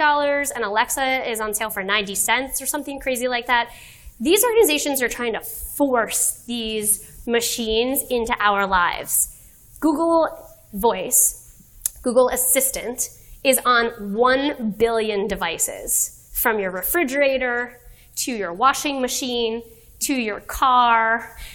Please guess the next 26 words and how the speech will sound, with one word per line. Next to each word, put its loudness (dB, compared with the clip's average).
to 4
your 0
thermostat. 2
They -2
just -6
bought -6
Fitbit, -2
so -4
you're 2
gonna -2
be 2
like, -2
"Oh -2
my -6
God, 0
like, -6
let -6
me -6
talk, -2
go, -2
go -2
gadget -2
watch." 2
Like, 4
I'm 4
gonna 2